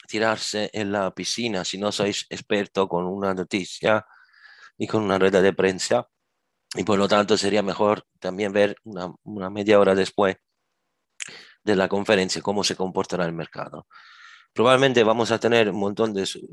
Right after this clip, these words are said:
baja-, subida y bajada, pero técnicamente, si, teniendo en cuenta los puntos que he dicho, eh, el dax, en caso de una visión positiva por parte de la Lagarde,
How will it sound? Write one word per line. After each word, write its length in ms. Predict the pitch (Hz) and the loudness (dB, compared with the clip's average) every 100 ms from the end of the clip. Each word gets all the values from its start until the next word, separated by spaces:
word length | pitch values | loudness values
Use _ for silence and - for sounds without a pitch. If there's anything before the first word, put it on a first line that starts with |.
| - | -16
baja-, 540 | 101 95 95 87 - 87 | -2 0 0 -2 -4 -8
subida 300 | - 98 98 | -4 2 4
y 40 | |
bajada, 480 | 104 107 101 90 117 | 4 2 2 0 0
pero 260 | 107 131 104 | 2 2 2
técnicamente, 840 | 139 - 139 120 123 120 113 123 | 0 -2 -2 2 2 2 0 -2
si, 140 | - - _ | -2 -10 _
teniendo 300 | - 120 120 | -8 -4 -2
en 60 | 120 | 2
cuenta 300 | 123 117 101 | 2 4 2
los 140 | 87 | 0
puntos 320 | - 117 110 | -4 -2 0
que 100 | 107 | 0
he 40 | 123 | 0
dicho, 480 | 107 98 110 113 _ _ _ _ _ - | -2 -4 -4 -6 _ _ _ _ _ -2
eh, 760 | 120 104 101 92 101 92 87 90 | 2 4 4 2 0 -2 -6 -8
el 140 | 110 | 2
dax, 320 | 110 107 - | 4 4 2
en 300 | 113 101 107 | 0 0 -2
caso 360 | 98 110 113 107 | -4 -2 0 0
de 180 | 98 95 | 0 -4
una 360 | 107 98 87 85 _ _ _ _ _ _ _ 95 | -4 -4 -4 -6 _ _ _ _ _ _ _ -8
visión 340 | 95 101 98 | -4 -2 0
positiva 440 | 95 92 101 98 | 0 -2 2 2
por 160 | 82 90 | 2 -2
parte 220 | 98 - | -4 -2
de 60 | 92 | 0
la 120 | 104 | 2
Lagarde, 220 | 78 76 | 0 -8